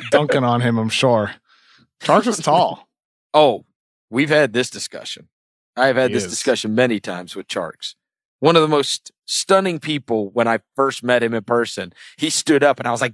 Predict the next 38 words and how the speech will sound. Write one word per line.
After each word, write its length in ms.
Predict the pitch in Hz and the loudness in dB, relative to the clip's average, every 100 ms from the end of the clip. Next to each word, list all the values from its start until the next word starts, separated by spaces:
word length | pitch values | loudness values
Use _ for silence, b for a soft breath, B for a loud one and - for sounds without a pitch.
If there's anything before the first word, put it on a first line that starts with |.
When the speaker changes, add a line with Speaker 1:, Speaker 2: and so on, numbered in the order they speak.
| - | 0
Speaker 2:
"Damn, 420 | 254 466 427 156 | 2 4 2 0
man, 200 | 165 285 | 0 0
<laughs> 1200 | 605 349 _ _ _ - _ _ _ - - - - | -2 -6 _ _ _ -20 _ _ _ -20 -18 -12 -4
why 100 | 330 | -4
are 120 | 403 | -4
you 60 | |
so 200 | 359 240 | -6 -6
tall?" 720 | - - 208 - 156 107 - _ _ _ _ B B B | -4 2 4 4 0 -4 -10 _ _ _ _ B B B
I, 220 | 180 202 190 | -2 0 2
I 80 | 185 | 2
had 180 | 190 | 2
no 180 | 165 180 | 2 2
idea. 420 | 175 160 190 135 - 127 | 2 2 -2 -4 -6 -2
I, 200 | 139 135 | -2 -2
you 160 | 160 135 | -4 -4
know, 120 | 113 | -4
you 180 | 147 143 | -4 -2
don't, 340 | 160 160 - | -2 -4 -8
you 80 | 262 | -10
don't 160 | - 175 | -8 -10
know 140 | 82 | -12
people 320 | - 98 80 | -12 -16 -14
on 120 | 95 87 | -14 -14
the 100 | 80 | -14
internet 480 | 98 98 104 117 _ _ _ _ _ - | -10 -4 -2 -2 _ _ _ _ _ -14
and 100 | 104 | -8
what 160 | 104 | -6
they 140 | - 101 | -4 -4
are 340 | 98 95 95 - | -2 -2 -6 -8
in 140 | 117 101 | -6 -4
person, 520 | - 104 101 110 113 - _ _ | -2 -2 -2 -4 -4 -10 _ _
but 160 | 107 98 _ _ | -6 -6 _ _
he 160 | - 143 | -2 0
was 160 | 135 117 | 2 2
shockingly 680 | - 131 120 110 95 92 | 2 2 0 -6 -6 -8
tall 280 | 90 110 87 | -4 -4 -4
to 180 | - 104 | -6 -8
me. 280 | 85 80 78 | -8 -12 -14